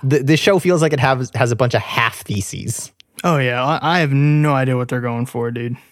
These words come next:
Speaker 2: Like, an end game. I mean, yeah, we could probably make that exact argument I did with, like, a lot of different things.
Speaker 1: Yeah.
Speaker 2: But,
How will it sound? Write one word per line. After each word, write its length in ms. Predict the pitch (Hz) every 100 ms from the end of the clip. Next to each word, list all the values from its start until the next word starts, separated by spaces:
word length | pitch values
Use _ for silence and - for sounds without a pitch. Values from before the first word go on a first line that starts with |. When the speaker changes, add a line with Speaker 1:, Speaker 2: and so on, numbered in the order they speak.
| _ _
Speaker 2:
Like, 280 | 131 123 127
an 120 | 131
end 220 | 127 131 127
game. 240 | 127 -
I 40 | 139
mean, 200 | 139 139
yeah, 180 | 147 143
we 80 |
could 100 | 175
probably 180 | 156 139
make 160 | 135 131
that 100 | 127
exact 280 | 131 127 123
argument 280 | 127 135
I 60 | 131
did 180 | 135 127
with, 160 | 123 -
like, 160 | 139 120
a 20 |
lot 140 | 117
of 60 | 123
different 220 | 131 131
things. 280 | 143 135 - _ -
Speaker 1:
Yeah. 400 | 117 95 82 87
Speaker 2:
But, 280 | 131 120